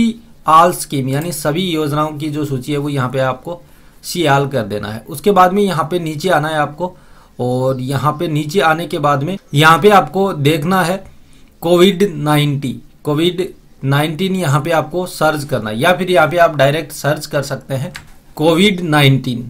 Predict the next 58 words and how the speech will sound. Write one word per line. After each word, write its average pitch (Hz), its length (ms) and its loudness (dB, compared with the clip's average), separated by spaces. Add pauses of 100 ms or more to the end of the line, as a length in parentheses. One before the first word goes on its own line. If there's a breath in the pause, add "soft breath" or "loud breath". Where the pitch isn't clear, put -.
(120)
तो 147 60 -2
यहाँ 151 340 2
पे 196 100 2
ये 202 360 6
इनकी 185 360 -2
संख्या 175 400 0
ये 190 200 2
ऊपर 180 300 0
नीचे 165 240 -4
होती 151 240 0
रहती 156 220 -2
है, 185 80 0
आपको 151 280 -2
ये 160 160 -2
सर्च 143 400 -2
कर 139 180 0
लेना 135 200 0
है 160 100 0
कोविड 147 340 0
नाइनटीन। 131 440 -2
ये 160 180 -2
अब 131 180 0
फिलहाल 143 320 0
चौसठ 139 360 -2
नंबर 135 340 0
पे 135 100 0
है, 147 80 -2
तो 160 80 -4
आपको 143 280 0
इस 165 100 -8
पे 180 140 -4
क्लिक 196 300 -4
कर 131 100 0
देना 107 220 -4
है। 101 260 -16
आप 170 220 6
इस 185 140 -2
पे 185 120 -2
जैसे 151 280 0
ही 175 40 -2
क्लिक 175 280 -6
करोगे 147 220 -2
तो 160 80 0
आपके 147 220 0
सामने 147 240 -2
इस 147 120 -4
तरीके 143 240 -4
का 139 100 -2 (100)
पेज 135 260 -2
ओपन 147 240 -4
होगा, 151 180 0
जो 147 120 -4
यहाँ 131 180 -2
पे 135 80 -2
आप 135 140 -2
देख 110 220 -8
सकते - 280 -14
हैं। 135 260 -16